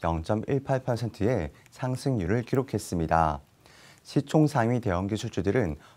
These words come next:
엇갈린 모습을 나타냈습니다. 아마존과 테슬라가 일 퍼센트 미만의 오름세를 나타낸 반면 애플과 마이크로소프트는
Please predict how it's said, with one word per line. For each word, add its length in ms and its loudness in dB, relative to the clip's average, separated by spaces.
엇갈린 520 0
모습을 420 -2
나타냈습니다. 1000 0
아마존과 540 2
테슬라가 720 0
일 140 2
퍼센트 380 2
미만의 440 0
오름세를 560 -2
나타낸 400 -2
반면 540 -4
애플과 420 2
마이크로소프트는 1000 -2